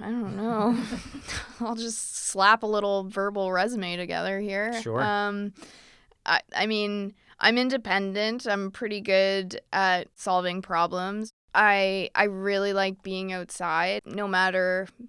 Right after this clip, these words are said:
Speaker 1: what the, the weather or the
Speaker 2: Sure.
Speaker 1: conditions. I like figuring out problems. I like running into problems and having, and just being able to kind of figure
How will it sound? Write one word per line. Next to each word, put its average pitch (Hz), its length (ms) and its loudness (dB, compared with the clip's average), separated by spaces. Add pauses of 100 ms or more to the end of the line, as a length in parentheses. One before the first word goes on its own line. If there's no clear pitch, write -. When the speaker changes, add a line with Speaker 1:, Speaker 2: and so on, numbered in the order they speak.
(180)
Speaker 1:
what 185 540 0
the, 175 400 -2
the 196 120 -2
weather 185 640 0
or 190 80 -4
the 180 320 -2
Speaker 2:
Sure. 175 80 -12
Speaker 1:
conditions. 196 840 -2
I 220 140 8
like 220 460 6
figuring 196 560 0
out 180 160 -2
problems. 180 540 0
I 185 160 2
like 185 440 2
running 190 320 -2
into 190 240 -6
problems 175 600 -2
and 214 180 -8
having, 175 500 -6
and 180 220 -6
just - 260 -10
being 180 240 -6
able - 280 -8
to - 120 -12
kind - 300 -10
of 185 100 -12
figure 180 480 -8